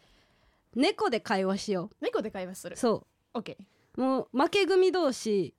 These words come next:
Speaker 1: 意思疎通はしてるから。
Speaker 2: もう、心は通じ合ってるので、
Speaker 1: そう。やから、
Speaker 2: 会話ができる。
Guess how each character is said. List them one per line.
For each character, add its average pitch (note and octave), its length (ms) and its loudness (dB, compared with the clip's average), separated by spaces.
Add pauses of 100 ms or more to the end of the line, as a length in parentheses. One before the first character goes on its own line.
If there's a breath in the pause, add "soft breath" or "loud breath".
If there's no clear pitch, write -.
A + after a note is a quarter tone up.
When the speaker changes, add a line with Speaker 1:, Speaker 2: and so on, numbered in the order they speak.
Speaker 1:
意 D#4+ 120 4
思 C4+ 100 0
疎 A3+ 120 -2
通 G#3 160 -6
は G#3 200 0
し - 100 -10
て B3 80 0
る A#3 100 0
か E3 140 -8
ら。 F3 300 -6 (120)
Speaker 2:
も B3+ 260 -6
う、 - 140 -20
心 A4+ 320 0
は D4 160 2
通 D#4 240 -6
じ D4+ 100 -2
合 D#4+ 60 0
っ - 20 -4
て D4+ 160 0
る A#3 100 2
の G3 120 -4
で、 G#3 220 -4
Speaker 1:
そ - 60 -20
う。 - 20 -20 (220)
や C4 120 -2
か C#4 80 -2
ら、 A#3 60 2
Speaker 2:
会 A3+ 60 2
話 G#3+ 100 2
が A3+ 60 -2
で G#3+ 100 -6
き G#3+ 100 -10
る。 - 140 -14